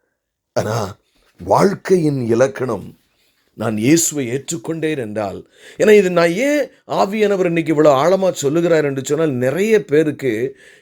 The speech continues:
கிறிஸ்தவ வாழ்க்கை என்றாலே கோயிலுக்கு போகிறது, ஒரு சிலருக்கு வந்து பார்த்தா சர்ச்சுக்கு போறது கிறிஸ்தவ வாழ்க்கை.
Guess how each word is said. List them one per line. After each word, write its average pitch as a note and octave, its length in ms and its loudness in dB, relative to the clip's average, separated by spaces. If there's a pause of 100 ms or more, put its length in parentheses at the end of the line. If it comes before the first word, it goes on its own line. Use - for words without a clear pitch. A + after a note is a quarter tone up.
கிறிஸ்தவ A3 600 2
வாழ்க்கை F3+ 560 0
என்றாலே D#3+ 720 0 (180)
கோயிலுக்கு F3 540 4
போகிறது, B2+ 520 -6
ஒரு B2+ 180 -6
சிலருக்கு C3 420 -4
வந்து A#2+ 260 -4
பார்த்தா F3+ 60 -4
சர்ச்சுக்கு C#3 540 -2
போறது B2 180 0
கிறிஸ்தவ B2+ 400 -2
வாழ்க்கை. F#2+ 440 -6